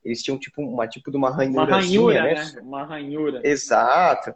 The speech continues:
Speaker 1: Mas hoje você vai pra qualquer uma, a própria Shimano, a Zip, a Envy,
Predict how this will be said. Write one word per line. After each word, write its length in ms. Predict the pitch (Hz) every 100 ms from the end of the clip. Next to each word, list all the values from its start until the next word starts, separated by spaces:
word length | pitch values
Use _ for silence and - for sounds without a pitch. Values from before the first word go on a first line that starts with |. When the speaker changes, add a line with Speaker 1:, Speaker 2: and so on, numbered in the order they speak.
| - - -
Speaker 1:
Mas 160 | 131
hoje 140 | 180 -
você 80 | 190
vai 120 | 208
pra 120 | 220
qualquer 240 | 202 -
uma, 320 | 165 160 120 110
a 60 |
própria 260 | - 151 156
Shimano, 580 | - 135 120 147 123 113
a 60 |
Zip, 500 | 117 123 139 139 120
a 220 | 113 113 127
Envy, 560 | 131 175 160 120 107